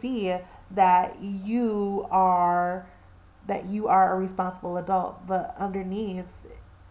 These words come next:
is your onesie, is your diapers. It's what makes you you. It's what connects you, um, connects you to who you are.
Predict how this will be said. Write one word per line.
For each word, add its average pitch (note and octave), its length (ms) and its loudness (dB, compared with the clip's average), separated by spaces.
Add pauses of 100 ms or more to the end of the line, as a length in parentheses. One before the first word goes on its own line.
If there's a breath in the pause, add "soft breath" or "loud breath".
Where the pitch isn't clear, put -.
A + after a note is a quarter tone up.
(180)
is G3 280 -2
your F#3 200 -2
onesie, E3+ 540 -6 (480 loud breath)
is F#3 180 -4
your F#3+ 120 -4
diapers. E3 520 -2
It's - 180 -14
what F#3 200 -4
makes F#3 320 -8
you G3 60 -4
you. F3 420 -6
It's E3 120 -12
what F3 160 -8
connects F3+ 520 -10
you, E3 520 -4
um, E3+ 460 -8 (380)
connects F3 300 -12
you F3+ 80 -10
to E3+ 60 -12
who E3+ 120 -12
you E3 180 -10
are. G3 300 -4